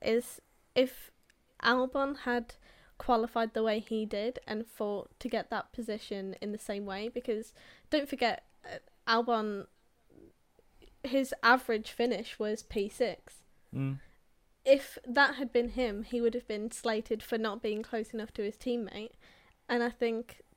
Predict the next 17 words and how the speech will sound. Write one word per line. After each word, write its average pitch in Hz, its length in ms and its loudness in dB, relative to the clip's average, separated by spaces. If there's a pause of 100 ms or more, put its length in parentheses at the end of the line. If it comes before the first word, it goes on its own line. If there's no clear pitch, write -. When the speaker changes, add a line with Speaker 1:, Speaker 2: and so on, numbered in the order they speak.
(240)
Speaker 1:
th-, 262 180 -4 (680)
if 247 200 2
you're 269 100 4
gonna 240 320 4
judge - 680 -2 (480)
Albon 233 440 6
in 220 120 -2
a 214 160 -2
particular 220 520 -6
way 208 220 0
because 214 380 -6
he's 214 500 -8 (300)
Verstappen's 214 500 -6
teammate, 214 540 -2
you 220 100 -6
can't 226 340 -4
then, 214 300 -2